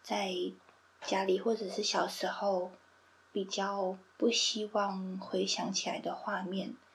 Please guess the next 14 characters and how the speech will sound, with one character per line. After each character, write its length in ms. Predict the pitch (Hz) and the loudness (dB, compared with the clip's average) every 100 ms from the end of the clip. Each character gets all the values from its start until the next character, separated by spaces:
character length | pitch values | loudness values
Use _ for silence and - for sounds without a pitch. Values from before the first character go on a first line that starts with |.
| - - | -20 -2
但 140 | 262 | 0
是 520 | 254 269 262 254 247 240 - | 2 4 6 6 4 0 0
经 280 | 254 247 247 | 6 8 8
过 560 | 254 240 220 214 214 - - _ - | 8 8 6 2 0 -4 -16 _ -16
在 300 | - 254 247 | -2 0 0
Tekapo， 800 | - 196 - 220 - 214 202 202 - _ _ - - | 0 -4 -4 -6 -2 -2 -2 -4 -12 _ _ -14 2
在 160 | 240 | 4
星 300 | 233 - 240 | 4 6 6
空 320 | 233 - 226 226 | 4 4 4 4
的 100 | 220 | 0
陪 260 | - 190 190 | -2 -2 0
伴 480 | - 220 208 202 - | 0 0 0 -4 -6
之 180 | - 208 | -6 -4
下， 460 | - 226 202 247 | -2 0 -2 -4